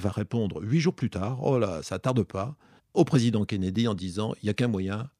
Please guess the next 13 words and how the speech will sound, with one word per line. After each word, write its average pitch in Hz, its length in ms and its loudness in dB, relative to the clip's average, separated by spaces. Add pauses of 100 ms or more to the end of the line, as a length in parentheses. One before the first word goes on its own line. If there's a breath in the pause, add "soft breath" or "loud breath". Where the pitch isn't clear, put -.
aller 127 160 4
sur 98 220 -2
la 85 100 -2
Lune, 104 300 -4
nous 117 180 0
avons 101 240 0
les 95 80 -2
moyens, 82 380 -4
euh, 104 500 -4
et 76 80 -6
cetera, 92 380 -6
et 85 40 -6
cetera. » - 460 -16